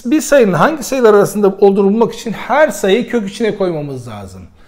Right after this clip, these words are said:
Ben beş kök beşi kök içine alacağım. Nasıl alacaktım arkadaşlar? Dışarıdakinin karesini çarp, sonra içerideki karesini al, içeridekini çarp. Yani bu yirmi beş olarak girecek. Yirmi beş çarpı beş de bu kök yüz yirmi beştir aslında. Deneyin, kök yüz yirmi beş, dışarı beş kök beş çıkacak.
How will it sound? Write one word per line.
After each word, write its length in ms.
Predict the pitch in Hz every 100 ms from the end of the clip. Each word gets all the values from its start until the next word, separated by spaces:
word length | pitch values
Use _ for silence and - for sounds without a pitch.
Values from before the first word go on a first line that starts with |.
| _ _ - -
Ben 280 | 208 247 240
beş 200 | 254 -
kök 200 | 240 214
beşi 200 | - 220
kök 180 | 254 220
içine 260 | - 233
alacağım. 400 | 214 175 165 160
Nasıl 220 | 233 -
alacaktım 500 | 240 180 170 151 170
arkadaşlar? 720 | 147 123 139 131 - 220 208 185
Dışarıdakinin 600 | - 208 208 202 208 208
karesini 520 | 214 226 - 202 165
çarp, 260 | 220 240
sonra 260 | - 196 208
içerideki 480 | - 196 185 175 - -
karesini 380 | - 214 175 196
al, 140 | 226
içeridekini 500 | 196 190 170 151 143
çarp. 160 | 123 113 - - - _ 175
Yani 360 | 196 202 185
bu 60 | 226
yirmi 320 | 208 233 240
beş 180 | 254 240
olarak 280 | 208 170 170
girecek. 300 | 160 220 196
Yirmi 260 | 208 233
beş 160 | 240 -
çarpı 300 | 208 185 196
beş 240 | 233 -
de 140 | 196 202
bu 120 | -
kök 320 | 247 254 247
yüz 260 | 220 180 190
yirmi 240 | 214 208
beştir 340 | 233 180 -
aslında. 380 | 160 135 135 117 110 - - - -
Deneyin, 360 | 202 247 226 233
kök 280 | 233 233 -
yüz 180 | 190 180
yirmi 180 | 202
beş, 200 | 247 -
dışarı 280 | 190 208 240
beş 200 | 220 202
kök 180 | 220 208
beş 200 | 214 -
çıkacak. 320 | 143 120 107